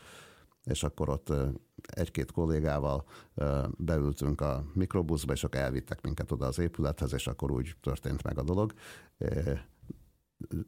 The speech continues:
Ma-, Michael nagyon kedves volt, nagyon közvetlen volt, de nagyon ilyen visszahúzódó, szerény, szolid, csen-, nagyon halkszavú,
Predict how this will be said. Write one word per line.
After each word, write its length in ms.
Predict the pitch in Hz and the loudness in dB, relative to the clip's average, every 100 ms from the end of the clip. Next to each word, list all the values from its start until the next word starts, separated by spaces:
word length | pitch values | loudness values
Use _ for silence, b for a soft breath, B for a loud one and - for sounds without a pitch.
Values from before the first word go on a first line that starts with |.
| - - - - | -6 -10 -12 -8
Ma-, 220 | 113 90 - | -2 -2 2
Michael 460 | 101 98 90 82 | 2 2 2 2
nagyon 300 | 73 85 101 | 2 4 2
kedves 420 | 104 107 107 110 - | 4 2 4 2 4
volt, 360 | 113 104 - - - - - - - | 4 4 0 -10 -8 -6 -6 -6 -2
nagyon 360 | 87 90 98 107 | 2 4 6 4
közvetlen 540 | 104 92 90 80 78 76 | 4 4 4 4 2 4
volt, 200 | 78 76 | 2 2
de 100 | 73 | 2
nagyon 380 | 73 69 65 | 2 2 2
ilyen 200 | 67 65 | 2 2
visszahúzódó, 720 | 67 67 - 76 73 80 73 69 | 2 0 0 0 0 -2 0 0
szerény, 520 | - 76 71 69 69 65 - | 2 2 2 0 0 -4 -8
szolid, 540 | - - 82 73 71 | -12 -4 -2 0 -2
csen-, 260 | - 78 71 | 0 0 2
nagyon 360 | 92 98 95 85 | 2 4 4 2
halkszavú, 720 | 85 78 - 71 76 71 | 2 0 0 0 2 2